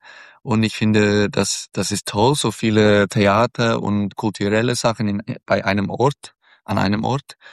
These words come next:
Und auch ich war beim, wie heißt das? Kunstmuseum. Ich war, ich erinnere mich, mich nicht mehr. Aber das fand ich auch toll. So groß und diese Olafur Eliasson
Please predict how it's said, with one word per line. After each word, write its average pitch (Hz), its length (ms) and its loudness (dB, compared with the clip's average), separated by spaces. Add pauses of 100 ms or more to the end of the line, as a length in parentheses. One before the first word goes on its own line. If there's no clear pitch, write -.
(320)
Und 110 320 2
auch 113 340 0
ich - 200 -8
war 101 380 0
beim, 95 640 -4 (320)
wie 90 160 -8
heißt 92 240 -10
das? - 260 -10
Kunstmuseum. 95 880 2
Ich - 160 -6
war, 101 120 -2
ich - 160 -6
erinnere 98 280 0
mich, 90 320 -4
mich 92 220 -4
nicht 90 260 -6
mehr. 85 280 -4 (380)
Aber 95 140 -2
das 104 180 0
fand 104 200 2
ich 92 120 -2
auch 104 220 2
toll. 95 260 0
So 101 160 0
groß 120 680 2
und 101 240 -2
diese 101 240 -2
Olafur 101 640 0
Eliasson 113 720 0